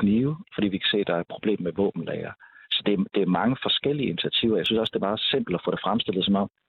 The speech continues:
bandepakken, det er bare strafskærpelser. Det er faktisk en ret lille del af det, fordi de tidligere bandepakker, der har lavet, de var markante strafskærpelser. Så vi er nået ret langt på det område.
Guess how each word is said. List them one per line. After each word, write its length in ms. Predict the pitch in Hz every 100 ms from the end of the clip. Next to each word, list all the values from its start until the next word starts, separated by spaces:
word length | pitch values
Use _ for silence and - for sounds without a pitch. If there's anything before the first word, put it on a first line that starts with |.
| _
bandepakken, 540 | 101 120 - 92 -
det 80 | 107
er 40 | 107
bare 240 | 90 95
strafskærpelser. 680 | - 90 - - 73 76 76
Det 80 |
er 40 | 90
faktisk 120 | 101 95
en 60 |
ret 140 | 80 101
lille 200 | 101 127
del 220 | 92 85 85
af 140 | 101
det, 100 | 95 - _ -
fordi 280 | 98 98 - - _
de 60 | 202
tidligere 380 | - 180 190 113
bandepakker, 520 | 85 87 85 78 80
der 60 |
har 80 | 80
lavet, 260 | 80 80 - _ 160
de 120 | 170
var 80 | 131
markante 460 | 80 - 87 73
strafskærpelser. 760 | - 78 - - 67 - - - - - -
Så 100 | -
vi 120 | 87 82
er 140 | 123
nået 240 | 131 117
ret 180 | 76 -
langt 260 | 71 107 - _
på 60 | -
det 120 | 117
område. 360 | 80 82 80